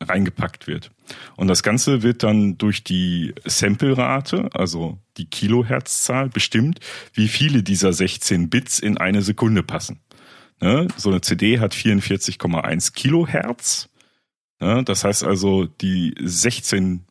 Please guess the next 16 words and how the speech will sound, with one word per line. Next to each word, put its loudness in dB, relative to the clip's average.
Bits, 0
die -4
passen 0
da, 2
äh, -16
vierundvierzigtausendeinhundert 0
Mal 0
pro -4
Sekunde 0
rein. -2
Und 2
darin 4
ist 0
die 0
Audioinformation -2
gespeichert. -8